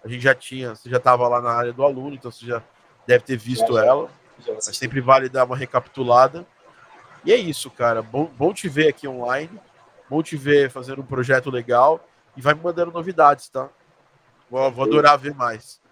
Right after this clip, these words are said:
Speaker 1: E
Speaker 2: Muito
Speaker 1: vai
Speaker 2: obrigado.
Speaker 1: postando, pelo menos semanalmente, tá, cara? Pelo menos
Speaker 2: Uhum.
Speaker 1: semanalmente posta trabalhos. Já prepara um trabalho bem masterizadinho, final, pra você soltar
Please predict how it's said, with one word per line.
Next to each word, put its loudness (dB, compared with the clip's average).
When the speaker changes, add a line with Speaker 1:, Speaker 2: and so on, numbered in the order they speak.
Speaker 1:
E -10
Speaker 2:
Muito 0
Speaker 1:
vai 8
Speaker 2:
obrigado. 4
Speaker 1:
postando, 2
pelo 4
menos 0
semanalmente, -4
tá, -2
cara? -10
Pelo -14
menos -10
Speaker 2:
Uhum. -6
Speaker 1:
semanalmente -10
posta 0
trabalhos. 4
Já 2
prepara 4
um -20
trabalho 2
bem -8
masterizadinho, -6
final, -2
pra -10
você -14
soltar -4